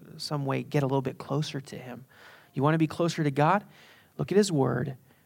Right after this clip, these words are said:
cry out to him, ask him what he wants, and then when he speaks or you read it,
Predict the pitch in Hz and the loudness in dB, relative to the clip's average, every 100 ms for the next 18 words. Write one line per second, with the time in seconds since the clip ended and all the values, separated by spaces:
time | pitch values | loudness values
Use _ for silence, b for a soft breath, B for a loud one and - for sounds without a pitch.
0 | b - 170 170 180 185 147 127 127 127 | b 0 4 4 2 -2 -4 -4 -4 0
1 | 156 208 - 135 131 - _ 131 135 135 | 2 0 -2 -6 -6 -12 _ -2 0 -2
2 | 123 131 - b b 135 151 135 - - | -2 -6 -10 b b 2 4 4 0 2
3 | 214 - - - b b 127 127 127 131 | 2 2 -6 -10 b b -4 -2 0 4
4 | 202 165 - | 6 6 2